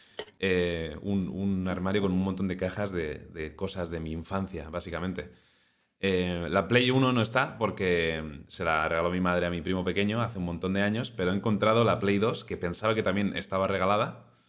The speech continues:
Tengo que probar a ver si funciona. Y un montón de juegos de Play uno y de Play dos, que los de Play uno eran retrocompatibles en su día con, con la Play dos.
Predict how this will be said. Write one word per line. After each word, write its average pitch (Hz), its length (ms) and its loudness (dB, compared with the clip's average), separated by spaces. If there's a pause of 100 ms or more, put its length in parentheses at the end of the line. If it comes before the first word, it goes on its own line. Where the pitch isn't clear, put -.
(360)
Tengo 143 160 6
que 143 40 4
probar 131 200 6
a 117 40 8
ver 117 100 4
si 117 80 -2
funciona. 110 580 -2 (400)
Y 113 140 4
un 131 240 6
montón 110 480 4
de 104 60 4
juegos 110 280 4
de 95 80 4
Play 98 240 2
uno 107 380 -2
y 92 80 -4
de 87 100 0
Play 92 180 0
dos, - 380 -6 (420)
que 87 80 -6
los 85 120 -2
de 82 60 -2
Play 90 160 0
uno 101 180 0
eran 85 460 -2
retrocompatibles 82 840 -6
en 80 140 -12
su 85 160 -12
día 82 200 -4
con, 78 360 -10
con 87 120 -8
la 82 120 -6
Play 85 160 -2
dos. 78 280 -6